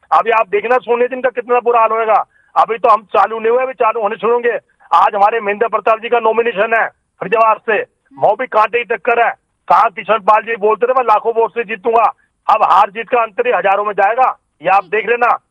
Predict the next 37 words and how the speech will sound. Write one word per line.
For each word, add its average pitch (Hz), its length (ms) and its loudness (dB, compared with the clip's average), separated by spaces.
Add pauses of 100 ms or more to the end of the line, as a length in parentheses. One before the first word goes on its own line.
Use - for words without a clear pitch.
(160)
और 185 140 2
मेरे 220 160 0
संवाददाता 202 480 0
मेरे 226 180 -8
जुड़े 202 240 -2
हुए, 233 100 -4
उनको 226 180 -6
पता 208 220 0
है 233 60 0
सारी 214 220 -2
क्या - 400 -4
ground 202 280 0
report 175 300 -4
है। 139 100 -2 (340)
और 208 180 2
ऐसे 214 200 -2
ही 254 60 -4
गुड़गांव 214 340 0
में 240 60 2
हमने 226 340 0 (480)
नाम 202 220 2
ही 233 100 -4 (400)
दिया 233 220 -2
है, 156 120 -4 (440)
गुड़गांव 175 260 2
में 233 80 -2
भी 247 80 -2
हवा 214 180 2
निकली 220 240 -10
पड़ी 226 160 -2
है, 208 60 -4
सब 240 240 -2
जगह 247 160 2
कांटे 226 340 -2
की 226 60 -8
टक्कर 202 340 -2
है। - 200 -2